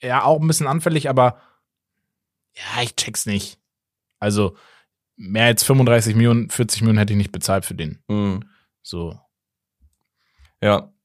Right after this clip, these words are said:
Speaker 2: sonst, äh, einige Transfers, die für mich so ein bisschen herausstechen, wo ich sag, boah, sehr, sehr, einfach ein nicer Transfer.
Speaker 1: Vergiss nicht, ne?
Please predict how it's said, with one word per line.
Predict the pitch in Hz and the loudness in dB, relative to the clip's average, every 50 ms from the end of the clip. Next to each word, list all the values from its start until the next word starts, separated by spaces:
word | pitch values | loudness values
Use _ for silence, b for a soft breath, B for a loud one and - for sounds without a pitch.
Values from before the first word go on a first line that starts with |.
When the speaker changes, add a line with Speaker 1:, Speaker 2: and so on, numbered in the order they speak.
| _ _ - 160 | _ _ -10 -2
Speaker 2:
sonst, | 113 117 131 143 143 - - | 2 4 4 4 4 0 -2
äh, | - 107 120 120 120 | -2 0 2 2 2
einige | - 95 123 127 131 127 120 127 113 | 2 2 2 2 2 2 2 0 -2
Transfers, | - - 117 110 - - 127 120 117 117 - | 0 0 0 0 0 0 0 0 0 0 -4
die | 110 104 | -6 -4
für | - 110 | 0 0
mich | 107 113 127 127 - - - | 2 2 2 0 -2 -6 -10
so | - 110 110 110 104 101 101 95 95 - - | -8 -4 -2 -2 0 0 -2 -2 -4 -8 -8
ein | - | -4
bisschen | 107 110 - - 107 | -2 -2 0 0 0
herausstechen, | 104 98 104 113 117 113 - - 104 101 104 - 101 | 2 4 4 4 4 2 0 0 0 0 0 0 -2
wo | 98 101 | -2 -2
ich | 98 104 | 0 0
sag, | 104 98 92 - | 0 -2 0 -2
boah, | 95 87 73 - - - | -4 -2 -2 -4 -6 -8
sehr, | - 107 104 101 104 101 | -8 -4 -2 -2 0 -2
sehr, | 95 95 85 71 - - - | -2 -4 -6 -8 -8 -6 -2
einfach | 113 131 123 120 107 | 0 0 0 0 0
ein | 104 104 107 104 | 0 0 0 2
nicer | 104 104 117 117 110 - 104 - | 2 4 4 2 2 0 -4 -2
Transfer. | - 104 98 - - 110 107 107 120 | -2 -4 -4 -2 0 0 0 0 0
Speaker 1:
Vergiss | 135 - 113 101 101 101 - - | -2 -4 -6 -6 -6 -6 -4 -6
nicht, | 101 92 | -6 -4
ne? | 90 110 117 | -4 -6 -8